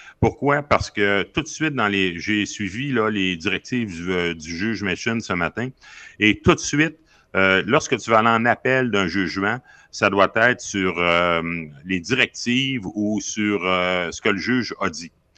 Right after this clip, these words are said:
Le juge a dit deux choses. Pendant les plaidoiries de la défense, il a, euh, raboué l'avocat de la défense. Ça ne se fait pas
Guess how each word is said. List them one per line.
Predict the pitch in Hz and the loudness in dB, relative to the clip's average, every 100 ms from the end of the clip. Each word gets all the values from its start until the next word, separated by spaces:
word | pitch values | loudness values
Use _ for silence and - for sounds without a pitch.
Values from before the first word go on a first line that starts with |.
| - - - | -20 -12 0
Le | 120 | 2
juge | 120 170 143 | 4 2 2
a | 113 | 2
dit | 95 104 | 0 2
deux | 135 123 | 2 2
choses. | - 90 78 - _ _ - _ | 0 -2 -4 -16 _ _ -20 _
Pendant | - 123 123 139 | 2 4 4 2
les | 147 104 | 2 0
plaidoiries | 135 147 131 110 120 | 0 2 4 4 2
de | 135 | 0
la | 104 | 2
défense, | 95 85 104 127 131 - - | 2 -2 -4 -4 -10 -12 -10
il | 98 95 101 | -6 0 4
a, | 107 107 98 | 4 4 2
euh, | 92 92 90 87 | -2 -2 0 0
raboué | 110 120 107 117 135 135 | 0 0 0 0 0 0
l'avocat | 101 101 101 - | 0 0 0 0
de | 110 | 0
la | 104 | 2
défense. | 92 87 95 135 139 | 0 -2 -4 -6 -8
Ça | - | -4
ne | 98 82 | -4 -2
se | 101 | -4
fait | 85 117 | -2 -2
pas | - 127 | 0 -2